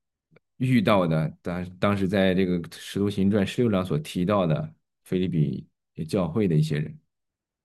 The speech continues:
这间教会可以说是由一位女商人，以及这个被鬼附的人，以及一个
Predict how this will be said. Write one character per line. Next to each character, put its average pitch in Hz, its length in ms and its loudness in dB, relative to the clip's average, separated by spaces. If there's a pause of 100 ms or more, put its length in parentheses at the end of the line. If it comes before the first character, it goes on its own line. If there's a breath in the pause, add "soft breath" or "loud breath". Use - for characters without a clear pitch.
(880)
这 - 100 0
间 160 140 10
教 151 160 10
会 139 160 8
可 - 120 2
以 135 60 4
说 113 140 2
是 113 160 -2
由 95 340 2
一 101 120 -4
位 104 120 0
女 90 180 0
商 101 260 -4
人， 78 280 0 (1080)
以 95 100 -8
及 95 120 -4
这 101 100 0
个 98 60 0
被 127 140 2
鬼 90 200 0
附 120 180 0
的 101 80 4
人， 78 260 0 (200)
以 92 140 -8
及 95 280 -2
一 90 240 -4
个 90 460 0